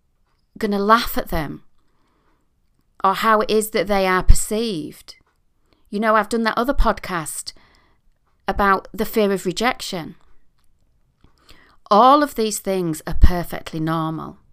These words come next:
And it's often, it's about the perceived threat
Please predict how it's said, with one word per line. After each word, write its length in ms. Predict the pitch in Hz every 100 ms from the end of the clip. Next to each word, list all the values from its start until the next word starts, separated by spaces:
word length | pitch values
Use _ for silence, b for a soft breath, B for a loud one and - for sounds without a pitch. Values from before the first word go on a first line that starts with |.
| _ _ _ _ _ _ _ _ b b b b b
And 140 | 190 214
it's 160 | - - - -
often, 480 | 247 - 247 214 -
it's 260 | 190 -
about 440 | 196 185 196 202 208
the 80 |
perceived 880 | 202 202 - - 190 208 220 208 -
threat 380 | - - 135